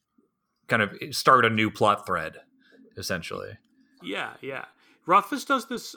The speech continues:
Speaker 2: I feel like he does this a fair bit when he's ending a chapter, is he takes the last couple of paragraphs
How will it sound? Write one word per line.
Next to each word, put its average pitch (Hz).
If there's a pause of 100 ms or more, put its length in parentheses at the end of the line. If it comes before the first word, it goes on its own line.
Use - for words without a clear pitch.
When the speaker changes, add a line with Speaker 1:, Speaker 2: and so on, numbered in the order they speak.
(100)
Speaker 2:
I 139
feel 165
like 151
he 170
does 160
this 151
a 151
fair 135
bit 113
when 123
he's 120
ending 120
a 110
chapter, 127 (360)
is 120
he -
takes 123
the 123
last 123
couple 127
of 117
paragraphs 123